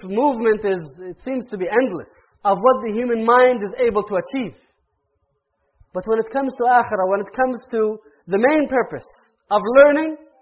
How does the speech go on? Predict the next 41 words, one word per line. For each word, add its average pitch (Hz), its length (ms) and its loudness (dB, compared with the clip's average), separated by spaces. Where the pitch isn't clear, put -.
we 220 220 -6
have 208 480 2
disabled 208 680 -2
this 175 140 -10
mind. 135 280 -8
We're 190 160 -2
not 240 160 0
using 226 300 -6
it 202 100 -6
for 190 100 -10
that 175 200 -4
purpose. - 340 -12
This 294 200 4
excuse 233 560 2
of 175 160 4
weakness 226 440 -2
on 180 120 -4
the 175 80 -2
Day 202 180 0
of 160 80 -2
Judgment 160 400 -6
is 233 140 -8
not 330 240 0
an 302 80 -4
excuse. 247 420 -12
SubhanAllah, 247 380 0
it 233 80 -2
is 208 140 -6
a - 20 -6
crime 247 400 0
in 185 60 -2
itself. 147 340 -10
Allah 240 260 2
subhanahu 262 280 -4
wa 262 60 -4
ta'ala 254 220 2
has 202 100 -4
given 277 240 -2
you 277 140 4
those 240 300 2
tools 311 260 0